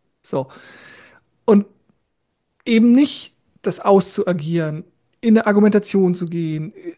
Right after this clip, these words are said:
richtig, falsch oder, oder warum machst du das oder den anderen belehren zu wollen oder so, sondern im Zweifelsfall gemeinsam drüber zu sprechen und gemeinsam über den Horst so ein bisschen zu lachen. Wobei,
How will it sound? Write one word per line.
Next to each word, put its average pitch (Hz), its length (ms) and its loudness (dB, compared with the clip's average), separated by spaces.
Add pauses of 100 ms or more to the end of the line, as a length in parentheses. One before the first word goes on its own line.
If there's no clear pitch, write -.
(340)
richtig, 202 640 -2
falsch 185 600 2
oder, 185 480 0
oder 180 440 -4 (140)
warum 202 340 -2
machst 208 320 -2
du 190 60 -4
das 175 200 -2
oder 202 120 0
den 202 120 -4
anderen 202 220 -2
belehren 196 540 2
zu 170 180 -8
wollen 165 480 -6
oder 170 220 -6
so, 170 160 -4 (1120)
sondern 180 340 2
im 208 120 -4
Zweifelsfall 233 760 -2 (1300)
gemeinsam 185 460 4
drüber 175 220 2
zu 175 120 -4
sprechen 196 460 -4
und 196 180 -6
gemeinsam 170 440 -2
über 175 140 -4
den 180 160 -4
Horst 160 240 -4
so 175 80 -8
ein 170 40 -4
bisschen 170 280 -6
zu - 120 -10
lachen. 196 500 -2 (320)
Wobei, 269 460 0